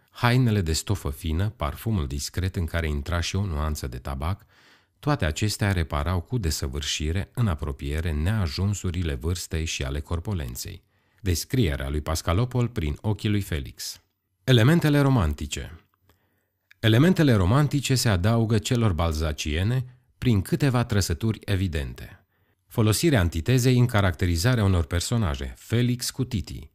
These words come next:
Otilia cu Aurica, Moș Costache cu Pascalopol, se opun prin trăsăturile esențiale,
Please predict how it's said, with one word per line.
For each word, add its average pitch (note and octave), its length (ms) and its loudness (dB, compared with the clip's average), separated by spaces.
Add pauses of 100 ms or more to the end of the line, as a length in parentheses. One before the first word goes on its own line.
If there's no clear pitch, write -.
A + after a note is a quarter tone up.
(120)
Otilia G#2 500 2
cu - 140 -4
Aurica, F#2 760 0 (100)
Moș A2+ 380 2
Costache D#2+ 640 -4
cu C#2 140 -12
Pascalopol, F2+ 800 -2 (320)
se - 240 -2
opun D3+ 380 2
prin B2+ 240 2
trăsăturile B2+ 720 2
esențiale, G#2+ 800 -2